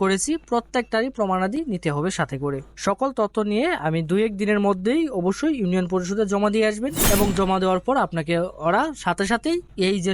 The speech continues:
সংশোধিত জন্ম নিবন্ধনটি হাতে দিয়ে দিবে। এই ছিল আজকের মতো। এরকম গুরুত্বপূর্ণ ভিডিও পেতে অবশ্যই আমার চ্যানেলটি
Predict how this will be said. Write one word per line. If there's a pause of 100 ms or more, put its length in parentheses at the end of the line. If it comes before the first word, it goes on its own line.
সংশোধিত (520)
জন্ম (100)
নিবন্ধনটি (180)
হাতে
দিয়ে
দিবে। (680)
এই
ছিল (100)
আজকের
মতো। (720)
এরকম (320)
গুরুত্বপূর্ণ (100)
ভিডিও
পেতে (360)
অবশ্যই
আমার
চ্যানেলটি